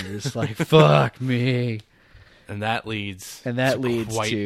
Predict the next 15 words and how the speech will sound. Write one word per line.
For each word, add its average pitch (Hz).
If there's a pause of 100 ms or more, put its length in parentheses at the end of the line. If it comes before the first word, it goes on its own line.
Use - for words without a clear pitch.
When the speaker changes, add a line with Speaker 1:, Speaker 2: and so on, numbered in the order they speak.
Speaker 1:
yeah. 95
Speaker 2:
possibly 95
Speaker 1:
So -
then 175
you 233
see, 156
and 139
it, 135
there's 131
Speaker 2:
the 127
Speaker 1:
a -
great 113
Speaker 2:
greatest 127
Speaker 1:
shot 120
Speaker 2:
moment. -